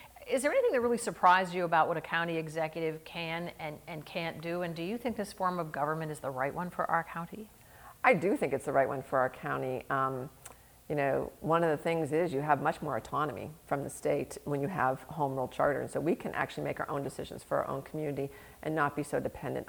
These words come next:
Speaker 2: on the states. Um, one thing I did find when I came in, uh, there was a series of, I'd say, weaker county executive administrations, and county council had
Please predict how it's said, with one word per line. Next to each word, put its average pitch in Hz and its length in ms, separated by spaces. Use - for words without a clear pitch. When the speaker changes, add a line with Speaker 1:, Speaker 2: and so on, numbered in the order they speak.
Speaker 2:
on - 180
the - 60
states. - 540
Um, 143 400
one 190 320
thing 202 160
I 156 80
did 175 180
find 156 300
when 143 100
I 139 80
came 147 300
in, 147 340
uh, 151 140
there 147 120
was 147 160
a 151 60
series 165 720
of, 139 340
I'd - 160
say, 143 320
weaker 175 420
county 175 380
executive 160 480
administrations, 175 800
and 151 100
county 156 220
council 170 380
had 143 240